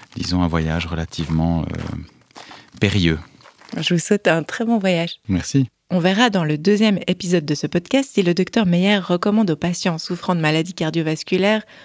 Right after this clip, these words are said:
Speaker 2: de faire un tel type d'effort. Mais avant toute chose, je voulais commencer par une définition.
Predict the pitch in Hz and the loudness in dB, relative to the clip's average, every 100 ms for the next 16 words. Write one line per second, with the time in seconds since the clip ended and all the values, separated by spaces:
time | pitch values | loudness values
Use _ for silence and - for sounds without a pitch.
0 | - 190 180 202 151 - 190 175 - 208 | -4 -2 0 0 -2 -2 -2 -2 -8 -4
1 | 165 - 160 208 - _ _ _ _ - | -6 -4 -10 -10 -18 _ _ _ _ -20
2 | - - _ 190 190 262 262 - - 208 | -20 -20 _ 0 2 2 0 -2 0 2
3 | 226 247 202 180 196 - 180 175 - - | 2 2 0 0 0 0 0 0 0 0
4 | 165 190 202 196 196 - 190 - - | 0 2 0 0 -2 0 0 -2 -8